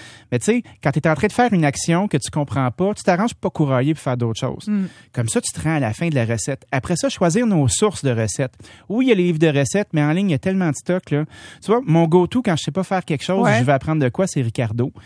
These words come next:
Speaker 1: C'est niaiseux, hein ? Moi, je suis un chef. Puis,
Speaker 2: Ah !
Speaker 1: puis souvent, Ricardo, euh, tu sais, euh, pendant longtemps, euh, les, les gens de ma, de mon industrie faisaient, « Hein, Ricardo ? » Ben, Ricardo, il teste ses recettes trois fois.
Speaker 2: Ouais.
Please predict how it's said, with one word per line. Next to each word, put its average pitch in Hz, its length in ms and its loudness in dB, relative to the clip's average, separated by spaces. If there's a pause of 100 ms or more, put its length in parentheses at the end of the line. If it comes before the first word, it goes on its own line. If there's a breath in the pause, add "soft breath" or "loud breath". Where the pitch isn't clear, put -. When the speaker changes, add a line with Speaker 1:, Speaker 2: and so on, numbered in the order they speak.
(160 loud breath)
Speaker 1:
C'est - 140 -6
niaiseux, 139 500 2
hein ? 175 120 2
Moi, 139 260 -2
je - 40 -6
suis 139 80 -2
un 113 80 0
chef. 180 400 -2
Puis, 247 100 0
Speaker 2:
Ah ! 508 360 0 (320 loud breath)
Speaker 1:
puis - 100 -8
souvent, 156 300 0
Ricardo, 160 580 0
euh, 120 260 2 (560 loud breath)
tu - 80 -18
sais, 180 220 2
euh, 123 60 2
pendant 135 340 0
longtemps, 147 280 0
euh, 120 640 0
les, 127 320 -4
les 127 180 -2
gens 156 140 0
de 175 60 0
ma, 110 240 0 (460)
de 135 60 -8
mon 135 200 0
industrie 147 460 -4
faisaient, « 113 380 -2
Hein, 123 180 -2
Ricardo ? » 117 500 -4
Ben, 113 140 0
Ricardo, 175 380 0
il 233 40 0
teste 202 240 -2
ses 160 80 0
recettes 127 280 -2
trois 185 260 0
fois. 143 300 0
Speaker 2:
Ouais. 175 200 -4